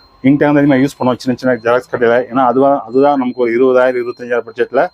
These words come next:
கலரு வித் கலரோட கிடைக்கக்கூடிய பிரிண்டர். So நீங்க வந்து,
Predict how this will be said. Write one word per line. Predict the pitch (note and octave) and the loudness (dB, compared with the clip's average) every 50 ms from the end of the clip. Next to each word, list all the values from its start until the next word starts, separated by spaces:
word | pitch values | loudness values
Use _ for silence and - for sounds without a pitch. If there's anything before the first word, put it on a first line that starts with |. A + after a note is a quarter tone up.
| _ _ _ _ _ _ _ _ - | _ _ _ _ _ _ _ _ -4
கலரு | B2+ B2 C3 C3+ B2+ C3+ C#3 C#3+ A#2+ G#2+ | -2 0 0 2 2 0 0 -2 -4 -4
வித் | B2 A#2+ - - C3+ - | -8 -8 -8 -8 -6 -4
கலரோட | C3 B2 A#2+ B2 B2 C3 | -2 0 0 0 0 -2
கிடைக்கக்கூடிய | A2+ - - B2 A#2 - - A#2+ A#2+ A#2+ G#2+ - | -2 -4 -6 -8 -6 -6 -4 -2 0 0 0 0
பிரிண்டர். | B2 B2 A#2 G#2+ A#2+ C#3+ F#3 F#3+ _ _ - - F4 - | 0 -2 -2 0 0 -2 -2 -2 _ _ -20 -20 -20 -10
So | - - C#3 | -4 -2 0
நீங்க | D3+ D#3 D#3 D#3 D3+ | 2 4 4 2 2
வந்து, | D3+ D#3+ D#3+ F3+ G3 F#3 - | 2 2 2 2 2 0 -2